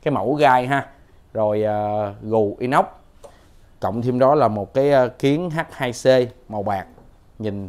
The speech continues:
tăng thêm cái điểm nhấn cho cái con xe nó có tí gì đó nó thời trang tí xíu. Chứ một con xe mà gắn, giờ cái con xe này nó quá đẹp rồi, nó lên tới hiện tại bây giờ là nhìn nó quá bét rồi,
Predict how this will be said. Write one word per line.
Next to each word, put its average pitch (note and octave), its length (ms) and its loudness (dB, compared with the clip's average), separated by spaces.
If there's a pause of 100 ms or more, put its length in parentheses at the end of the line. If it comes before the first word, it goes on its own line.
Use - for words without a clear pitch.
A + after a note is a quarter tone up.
(140)
tăng B2 280 -2
thêm A#2+ 280 -4
cái C#3+ 140 -4
điểm A2 260 -4
nhấn C3+ 240 -4 (320)
cho B2 140 6
cái C3+ 100 6
con B2+ 240 2
xe B2 320 2
nó C3 360 0
có D3+ 280 4 (180)
tí F#3 200 4
gì A#2+ 180 0
đó C3 260 4
nó D#3+ 380 0
thời A#2 180 2
trang B2+ 280 2
tí D3 80 -2
xíu. D#3+ 240 2 (440)
Chứ D#3 120 4
một C3 200 4
con B2 100 0
xe B2+ 220 4
mà A#2+ 120 -2
gắn, B2 240 -4 (120)
giờ B2 260 6
cái C#3+ 140 0
con D3+ 140 4
xe C#3+ 200 2
này A#2+ 120 -2
nó D3 100 -2
quá G#3+ 220 8
đẹp C#3+ 160 2
rồi, B2+ 100 2 (640)
nó F3+ 120 6
lên F3 200 10
tới F#3 160 8
hiện C3+ 180 2
tại A#2+ 160 4
bây C3+ 140 2
giờ A#2 180 6
là A2 100 2
nhìn A2 260 -2
nó B2 100 -2
quá F#3+ 300 8
bét G3+ 200 8
rồi, D3 120 2